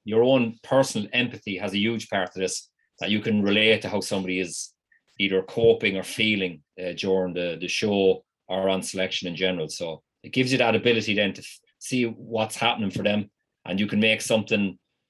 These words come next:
by a percent or two either harder or easier, depending on what you're doing. Um, also as well, w-, we're very kind of rigid about tests. When you have, like, a timed test,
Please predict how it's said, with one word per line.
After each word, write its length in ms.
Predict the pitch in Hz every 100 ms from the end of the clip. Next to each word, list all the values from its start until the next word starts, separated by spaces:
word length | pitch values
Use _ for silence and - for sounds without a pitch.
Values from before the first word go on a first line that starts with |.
| _ -
by 120 | 104
a 60 |
percent 440 | 101 120 - 120 113
or 40 |
two 220 | 101 104
either 220 | 98 95 90
harder 480 | 107 107 104 98
or 180 | 90 95
easier, 480 | 101 101 95 85 78 _ _ _ -
depending 340 | - 107 101
on 60 | 95
what 160 | 95
you're 100 | 87
doing. 320 | 82 92 80 - -
Um, 400 | 87 85 85 82 _ _ _ _ _ _ - - _ _ _
also 480 | 117 127 135 - 117
as 100 | 104
well, 300 | 107 110 101
w-, 240 | 101 110 -
we're 180 | 107 104
very 300 | 127 131 120
kind 180 | 120
of 100 | 107
rigid 260 | 117 110 110
about 220 | 95 95
tests. 320 | - 104 -
When 80 | 104
you 100 | 131
have, 100 | 117 113
like, 180 | 101
a 60 | -
timed 520 | - 117 113 104 -
test, 460 | - 98 - -